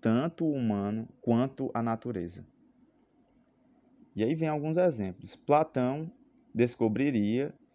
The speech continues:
e procuraria demonstrar que a realidade, ou o ser, que nós vamos falar sobre isso depois, que é uma questão muito complexa, não é um único gênero e que,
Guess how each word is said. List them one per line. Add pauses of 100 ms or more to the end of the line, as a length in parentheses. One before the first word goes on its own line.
(260)
e
procuraria
demonstrar (240)
que
a
realidade,
ou
o
ser, (540)
que
nós
vamos
falar
sobre
isso
depois,
que
é
uma
questão
muito
complexa, (920)
não
é
um
único
gênero (500)
e
que,